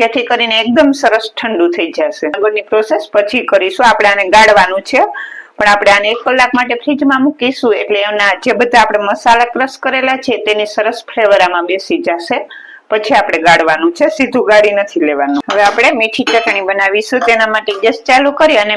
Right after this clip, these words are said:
મેં પેન મૂકી દીધેલું છે, અને આપણે તેમાં એક ગ્લાસ એક પાણી ઉમેરીશું. અને આમાં હું એક વાટકી એક આંબલી ઉમેરીશ. આપણે આ મીઠી ચટણી બનાવીશું, આંબલી, ખજૂર અને ગોળની. આપણે જે વાટકીના માપથી આંબલી લીધેલી છે, તે જ વાટકીના માપથી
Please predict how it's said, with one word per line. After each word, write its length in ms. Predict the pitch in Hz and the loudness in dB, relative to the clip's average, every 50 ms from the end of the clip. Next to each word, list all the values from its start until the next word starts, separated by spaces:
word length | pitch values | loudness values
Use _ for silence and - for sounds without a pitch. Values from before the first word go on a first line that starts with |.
| 208 | -4
મેં 160 | 214 240 359 381 - | -4 -4 -6 -6 -4
પેન 240 | - 233 202 180 180 185 | -2 -2 -2 0 -2 -4
મૂકી 260 | 202 208 - 185 165 | -6 -4 -6 -6 -4
દીધેલું 480 | 185 214 208 - 226 220 226 240 240 233 - | -4 -4 -2 0 -2 0 0 0 -2 -2 0
છે, 120 | - 285 277 - - - | 0 0 0 0 -2 -6
અને 100 | - 180 175 | -4 -2 -2
આપણે 260 | 180 180 185 190 - - | -2 -2 -2 -4 -4 -2
તેમાં 300 | 208 202 208 226 320 427 415 427 _ 240 - _ _ - - 220 | -2 -2 0 0 -2 -2 -4 -8 _ -20 -20 _ _ -12 -6 -6
એક 140 | 208 208 208 - | -6 -4 -2 0
ગ્લાસ 340 | 202 208 202 208 202 - 220 208 | 4 4 4 4 2 0 -2 -2
એક 60 | 208 - _ _ - | -2 -4 _ _ 0
પાણી 260 | 196 175 175 170 156 151 151 | 2 2 2 0 -2 -2 -2
ઉમેરીશું. 560 | 156 156 156 151 151 143 - - - - 302 - _ _ _ _ _ _ _ _ - | -2 -2 -2 -4 -4 -6 -8 -4 -4 -4 -4 -4 _ _ _ _ _ _ _ _ -10
અને 160 | - 185 196 185 185 | -6 -4 -2 0 0
આમાં 240 | 202 214 214 214 214 220 | 0 0 -2 -2 0 0
હું 120 | 226 277 381 - - 240 | 0 0 0 -2 -2 -4
એક 80 | 226 226 - 233 | -6 -2 2 2
વાટકી 360 | 202 208 208 208 - 220 226 254 | 2 2 0 -2 -2 0 0 0
એક 180 | - - - - - - 202 | -2 -6 -12 -10 -2 0 0
આંબલી 360 | 226 247 220 196 196 180 170 170 170 | 0 0 0 -2 0 0 0 0 0
ઉમેરીશ. 400 | 170 175 175 185 254 302 349 - - - - | 0 -2 -2 -2 -2 -4 -4 -6 -12 -10 -8
આપણે 260 | 180 180 - 196 196 196 | -8 -6 -2 -2 0 0
આ 100 | 208 226 226 - 226 | 0 -4 -4 -6 -4
મીઠી 280 | 254 247 - - 294 294 | -4 -4 -4 -4 -4 0
ચટણી 340 | 262 233 - 233 226 202 180 | 0 0 0 -2 -6 -4 -4
બનાવીશું, 580 | 185 185 185 180 180 190 202 208 - 269 277 226 190 | -2 0 0 0 0 0 -2 -2 -2 0 0 2 0
આંબલી, 340 | 196 247 220 214 226 226 - - | 0 0 0 -2 -4 -4 -2 -2
ખજૂર 300 | 240 240 - 269 269 269 240 196 | -2 0 0 0 2 2 2 2
અને 120 | 196 208 214 170 | 0 -2 -2 0
ગોળની. 420 | 175 180 170 220 151 - 147 143 - | 0 0 0 0 0 2 2 0 0
આપણે 200 | - 180 180 180 - | -2 -6 -6 -2 0
જે 180 | 262 226 214 233 | 2 4 4 4
વાટકીના 420 | 240 233 233 240 240 240 240 233 240 247 | 4 2 0 -4 -2 -2 -2 -2 0 0
માપથી 420 | 254 254 - - - 262 240 247 | 0 -2 -4 -6 0 2 4 4
આંબલી 320 | 240 247 254 294 302 294 294 | 4 2 2 0 0 2 0
લીધેલી 380 | 302 302 302 311 294 302 302 294 - | 0 0 0 0 0 0 -2 -4 -4
છે, 140 | 302 - - | -6 -4 0
તે 120 | 226 240 254 | 0 -2 0
જ 120 | 269 240 214 | 2 2 0
વાટકીના 440 | 214 214 214 - 202 208 185 180 185 | 0 0 -2 -6 -4 -2 -2 -2 -2
માપથી 400 | 196 202 - - - 359 480 466 | -2 -4 -4 -4 -4 -2 -2 -2